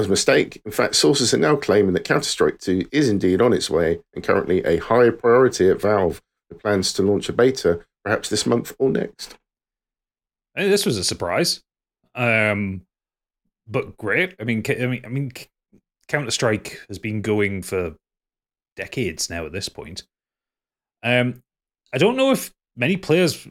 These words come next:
Speaker 2: I mean, players will want Counter-Strike two, or they'll want a new version of it, but I don't think it's one of those games that people look for, like, updated graphics or anything like that.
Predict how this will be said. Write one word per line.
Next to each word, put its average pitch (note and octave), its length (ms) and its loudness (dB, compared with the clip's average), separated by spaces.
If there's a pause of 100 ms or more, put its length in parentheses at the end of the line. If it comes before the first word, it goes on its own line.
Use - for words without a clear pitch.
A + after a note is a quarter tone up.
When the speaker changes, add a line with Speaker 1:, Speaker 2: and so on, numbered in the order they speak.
(100)
Speaker 2:
I D3 60 -4
mean, D3+ 160 0
players G3+ 260 2
will C#3 120 6
want C3 220 2
Counter-Strike F#2 440 -4
two, A#2+ 180 -4
or G2+ 100 0
they'll A2+ 160 2
want B2+ 180 -2
a G#2+ 80 -2
new G#2 240 -2
version F#2 300 -2
of F2+ 40 -6
it, F2 60 -10
but A2+ 100 0
I C#3 40 -2
don't A3 220 -2
think C#4 160 -6
it's C#3+ 160 -4
one D#3 100 0
of C#3 60 0
those C3 140 0
games A#2 240 0
that A2 80 -4
people G#2+ 260 -2
look A2 180 -2
for, G#2+ 200 -4
like, G2 260 -4 (880)
updated - 360 -4
graphics A2 440 -4
or G2 40 -2
anything F#2 280 -8
like F2 220 -10
that. G2+ 260 -4